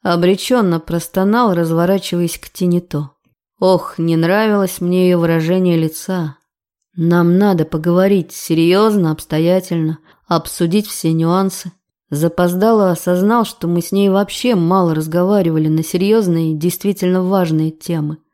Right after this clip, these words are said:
У нас всё было пущено на самотёк. Как сложится, так сложится. Это надо исправлять. «Дома поговорим», наконец выдал умную мысль.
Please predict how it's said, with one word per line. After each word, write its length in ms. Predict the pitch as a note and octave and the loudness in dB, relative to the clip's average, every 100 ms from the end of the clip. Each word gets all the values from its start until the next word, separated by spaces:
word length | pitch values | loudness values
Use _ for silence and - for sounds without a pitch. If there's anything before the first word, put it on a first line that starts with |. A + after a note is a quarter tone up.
| _ _ - | _ _ -4
У 60 | F#3 | 0
нас 160 | F3+ | 0
всё 280 | F3+ - C4+ | -2 -2 0
было 220 | A#3 E3 | 2 0
пущено 520 | D#3+ - A#3 - G3+ F#3+ | 0 -4 -4 -2 -4 -2
на 100 | F#3 | -4
самотёк. 640 | F#3 F#3 F#3 D3 C#3+ - _ _ _ | -4 -4 -4 -6 -10 -14 _ _ _
Как 220 | - D#3 | -6 -6
сложится, 600 | - F#3 A#3+ A#3+ A3 - | -4 0 2 2 -2 -8
так 260 | D3 - - | -12 -14 -12
сложится. 560 | - D#3+ F3 D#3+ - D#3 _ _ _ | -4 -2 -2 -6 -14 -20 _ _ _
Это 340 | - E3 D#3+ F3 | -2 0 0 0
надо 340 | F#3+ D#3+ D3+ | 2 2 0
исправлять. 640 | E3 - D#3+ F3 G3+ - - _ _ _ _ _ _ _ E3+ | -2 -4 -2 -2 -4 -6 -18 _ _ _ _ _ _ _ -10
«Дома 500 | D3 F#3 G#3 F3 D#3 | 0 4 4 4 0
поговорим», 720 | - D3+ E3 F3 F3+ E3 D#3 _ _ _ - | -4 -4 0 2 2 0 -4 _ _ _ -4
наконец 520 | F3+ F#3+ G3 F#3+ F#3+ | -2 2 2 0 -2
выдал 380 | F3+ A3 F3+ F3 | 2 2 4 2
умную 300 | E3+ E3+ E3+ | 2 2 2
мысль. 460 | E3 D#3+ - F3 | 2 0 -4 -12